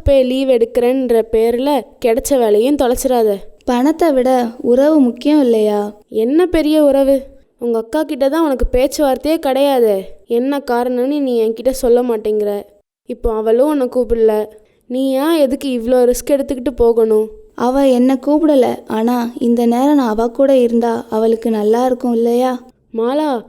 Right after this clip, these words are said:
Speaker 1: எப்பவுமே நீ மத்தவங்க நன்மைக்கு தான் முக்கியத்துவம் கொடுப்ப. உங்க அம்மாவை அவங்க கடைசி காலம் வரைக்கும் எவ்வளோ நல்லா கவனிச்சுக்கிட்ட. நீ படிச்ச ஸ்கூல், காலேஜ்லேயும் உனக்கு நல்ல பேரு. இப்போ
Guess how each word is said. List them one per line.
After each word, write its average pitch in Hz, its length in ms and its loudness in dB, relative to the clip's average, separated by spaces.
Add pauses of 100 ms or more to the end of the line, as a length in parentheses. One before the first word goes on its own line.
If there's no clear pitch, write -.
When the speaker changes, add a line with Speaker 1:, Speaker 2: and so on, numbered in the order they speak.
(160)
Speaker 1:
எப்பவுமே 262 580 -4
நீ 311 140 2
மத்தவங்க 262 480 -2
நன்மைக்கு 233 420 2
தான் 254 160 2
முக்கியத்துவம் 254 560 0
கொடுப்ப. 220 340 0 (520)
உங்க 233 260 0
அம்மாவை 254 680 0
அவங்க 220 240 0
கடைசி 233 480 0
காலம் 233 320 0
வரைக்கும் 226 520 0
எவ்வளோ 214 400 0
நல்லா 220 340 2
கவனிச்சுக்கிட்ட. 240 600 -2 (420)
நீ 240 220 -4
படிச்ச 220 320 -2
ஸ்கூல், 220 540 0 (220)
காலேஜ்லேயும் 233 840 0
உனக்கு 208 240 0
நல்ல 202 380 2
பேரு. 214 500 0 (280)
இப்போ 240 640 -4